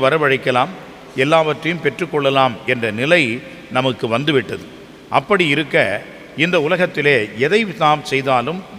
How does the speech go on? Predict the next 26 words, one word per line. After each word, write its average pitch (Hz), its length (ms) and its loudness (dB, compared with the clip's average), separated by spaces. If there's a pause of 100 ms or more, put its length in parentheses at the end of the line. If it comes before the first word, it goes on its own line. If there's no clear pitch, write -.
(160)
எதை 208 160 2 (160)
நாம் 151 220 2 (100)
பார்த்தாலும், 131 640 0 (440)
எல்லாம் 147 400 0 (440)
அவசர 190 360 2 (140)
உலகமாக, 117 500 0 (380)
இன்ஸ்டன்ட் 190 640 -2 (140)
வேர்ல்டு 131 440 2 (360)
என்று 143 160 2 (100)
சொல்லக்கூடிய 131 640 0
நிலையிலே 170 340 4 (100)
நாம் 135 180 0
இருக்கின்றோம். 117 440 -8 (420)
எதை 208 120 4 (120)
கேட்டாலும் 160 520 0
உடனடியாக 165 580 0
வர 131 180 2
வேண்டும், 110 320 -4
உடனடியாக 170 600 2
கிடைக்க 139 320 -2
வேண்டும், 113 240 -4 (220)
உடனடியாக 185 640 2
செய்ய 156 160 0 (100)
வேண்டும் 135 260 0 (140)
என்று 165 180 -2
இருக்கின்றோம். 117 460 -4